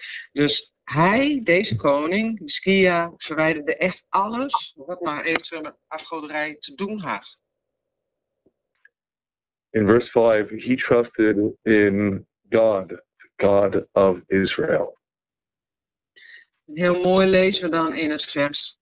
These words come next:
Speaker 1: vijfde vers. Hij vertrouwde op de Heer, God van Israël.
Speaker 2: And then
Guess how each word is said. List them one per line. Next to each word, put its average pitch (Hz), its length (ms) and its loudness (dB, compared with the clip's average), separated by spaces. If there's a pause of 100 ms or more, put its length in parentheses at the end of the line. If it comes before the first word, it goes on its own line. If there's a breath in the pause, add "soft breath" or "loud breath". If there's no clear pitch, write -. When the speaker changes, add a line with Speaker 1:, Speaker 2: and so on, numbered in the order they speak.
(160)
Speaker 1:
vijfde 160 640 -4
vers. 139 560 -4 (320 loud breath)
Hij 196 320 0
vertrouwde 151 580 -2
op 131 120 -6
de 135 60 -4
Heer, 127 340 0 (320)
God - 460 -10 (140)
van - 220 -12
Israël. - 520 -10 (680)
Speaker 2:
And 120 200 4
then 127 320 2